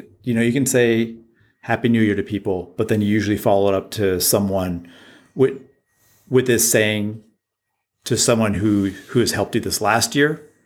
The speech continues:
and you're acknowledging that help from this last year and acknowledging that you will rely on them again this year. So much like this podcast, much like our relationship,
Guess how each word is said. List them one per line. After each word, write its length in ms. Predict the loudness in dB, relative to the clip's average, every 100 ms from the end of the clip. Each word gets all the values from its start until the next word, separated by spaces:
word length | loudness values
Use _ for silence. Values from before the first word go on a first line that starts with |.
| _ -2
and 100 | 0
you're 120 | 0
acknowledging 520 | -2 -2 -2 0 0
that 140 | 0
help 200 | 2 0
from 140 | 0 -4
this 160 | -2
last 320 | 2 2 0 0
year 300 | 0 0 -8 -20 _ _
and 480 | 0 2 2 -2 -6 -16 _ _ _ _
acknowledging 540 | -4 0 2 2 0 2
that 160 | 2
you 80 | 2
will 120 | 2
rely 300 | 2 0 -2
on 80 | -6
them 140 | -8 -8
again 240 | -8 -8
this 200 | -6 -8
year. 140 | -8
So 320 | 0 0 0 -4
much 200 | -8 -6
like 120 | -8
this 140 | -8
podcast, 540 | -2 0 2 0 0 -2
much 160 | -6
like 140 | -6 -8
our 80 | -4
relationship, 680 | 2 2 0 0 -2 -2